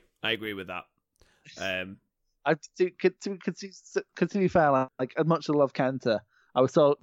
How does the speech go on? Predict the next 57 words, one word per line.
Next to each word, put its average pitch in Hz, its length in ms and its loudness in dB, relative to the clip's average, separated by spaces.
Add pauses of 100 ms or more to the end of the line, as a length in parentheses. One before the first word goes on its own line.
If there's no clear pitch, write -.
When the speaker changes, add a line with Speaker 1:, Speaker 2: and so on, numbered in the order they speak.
Speaker 2:
deflated 127 500 0
when 117 120 0
I 117 40 0
realized 113 480 0
it 113 120 2
was, 104 520 -6 (1200)
it 147 60 4
wasn't 123 300 2
Shibata. - 440 -8 (260)
I 117 100 0
just 113 220 -6
love 104 100 -4
Shibata. - 440 -14 (180)
Speaker 1:
It's - 100 -16
like 151 160 -6
whenever 127 200 -4
Speaker 2:
He's 151 60 6
Speaker 1:
you 180 40 6
Speaker 2:
actually 185 200 4
Speaker 1:
hear 165 40 4
Speaker 2:
making 175 220 2
a 143 40 -4
killing 151 260 2
right 113 140 0
Speaker 1:
ninety-nine 117 200 -2
Speaker 2:
now. 117 60 -6
Speaker 1:
Odds. - 120 -10
Speaker 2:
My 131 80 2
fire. 120 120 2 (880)
Speaker 1:
Go 117 80 -6
on. 104 100 -8 (680)
Speaker 2:
Yeah, 139 400 2 (520)
no, 156 200 2
exactly. 120 640 -4
Except - 720 -6 (180)
in, 147 200 -2
with 143 140 0
Nathan 143 260 0
Neidhart, 123 440 -2
so 135 80 -2
you 127 80 0
just 131 200 0
get, 127 240 4
it - 140 -4
just 143 160 0
gets 127 180 -2
over 123 200 2
with, 113 160 0
and 123 80 -2
it's 113 80 -6
like, 110 120 -4
"Oh 113 180 4
right, 107 300 0
why, 127 220 2
why 147 220 2
did 147 140 -4
I 127 200 0